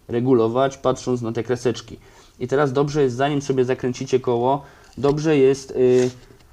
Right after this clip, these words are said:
przed całą operacją sprawdzić to pięć razy. Naprawdę sprawdźcie to pięć razy, czy te koło, czy to koło jest równo, czyli czy na regulacji te śrubki są równo ustawione. Jeżeli są, to zakręcamy kontrę z jednej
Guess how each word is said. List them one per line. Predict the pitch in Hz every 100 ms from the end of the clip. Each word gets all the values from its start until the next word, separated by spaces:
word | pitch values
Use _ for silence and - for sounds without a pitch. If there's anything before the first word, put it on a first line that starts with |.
| -
przed | - 147 147
całą | 139 139 131
operacją | 127 123 127 131
sprawdzić | - 143 139 113 104
to | 120 113
pięć | 113 151 143 135
razy. | 127 101 98
Naprawdę | 107 - 139 127 120
sprawdźcie | - 127 - 120
to | 110
pięć | 120 120 120
razy, | 120 123 135
czy | 135 127
te | 127
koło, | - 127 123 - - - - - - - - -
czy | 151
to | 156
koło | - 165 156
jest | 147 151 123
równo, | 175 147 131
czyli | 113 139
czy | -
na | 139 143
regulacji | 143 147 147 - 135
te | 139
śrubki | 131 147 - 139
są | 143 131 123 - - -
równo | 156 156 147
ustawione. | 135 - 139 131 123 131 147 - - -
Jeżeli | 143 143 147 139
są, | - 147 135 120
to | 95 135 - -
zakręcamy | 101 139 147 160 147 139 131 127
kontrę | 127 113 113 127 147 - - - - - - -
z | 123
jednej | 143 139 123 107